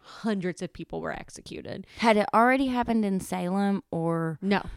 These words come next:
Speaker 1: It's hap-, it's about to happen.
Speaker 2: Puritan Joel Osteen hadn't done it yet?
Speaker 1: No, it hadn't happened yet.
Speaker 2: Mm.
Speaker 1: Great name, 'cause I don't remember his name anyway. So, um,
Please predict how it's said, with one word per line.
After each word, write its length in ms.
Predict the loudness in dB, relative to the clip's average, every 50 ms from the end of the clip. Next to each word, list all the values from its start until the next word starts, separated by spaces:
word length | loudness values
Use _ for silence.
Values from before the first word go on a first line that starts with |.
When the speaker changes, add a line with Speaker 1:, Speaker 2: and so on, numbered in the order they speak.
| -16 -20 -20 -20 _ _ -20 -20 -20 _ _ 0
Speaker 1:
It's 180 | 0 2 4
hap-, 220 | 4 4 4 4 2 -2
it's 120 | -2 -2
about 260 | -2 -4 -4 -6 -6 -8
to 80 | -8
happen. 180 | -6 -4 0 2
Speaker 2:
Puritan 680 | 4 6 6 4 4 0 0 0 2 2 2 2 2 2
Joel 360 | 0 -2 -2 -2 -2 -2 -2
Osteen 340 | -4 -6 -8 -6 -4 -4 -4
hadn't 260 | -4 -4 -6 -6 -6
done 160 | -8 -8 -10
it 180 | -12 -12 -14 -12
yet? 180 | -14 -8 -2
Speaker 1:
No, 220 | 2 4 4 4 4
it 60 | 2
hadn't 240 | 2 0 0 0 0
happened 260 | -2 -2 -2 -4 -4
yet. 220 | -4 -6 -8 -12 _ _ _ -16
Speaker 2:
Mm. 320 | -16 -14 -14 -12 -12 -14 -6
Speaker 1:
Great 300 | -2 0 0 0 0 -2
name, 320 | -6 -8 -8 -10 -14 -14
'cause 160 | -12 -8 -6
I 80 | -4 -2
don't 120 | -2 -2 -2
remember 320 | -2 -4 -4 -4 -4 -6
his 160 | -6 -8 -8
name 180 | -10 -10 -10 -10
anyway. 340 | -12 -12 -12 -12 -12 -12 -14 -14 _ _ _ _ _ _ _ _ _ _ _ _ _ _ _ _ _
So, 420 | -12 -6 -2 0 2 2 2 0 -4 -10 -18 -20 -20 -20 _ _ -2
um, 640 | 2 4 4 6 6 6 4 4 2 0 0 -2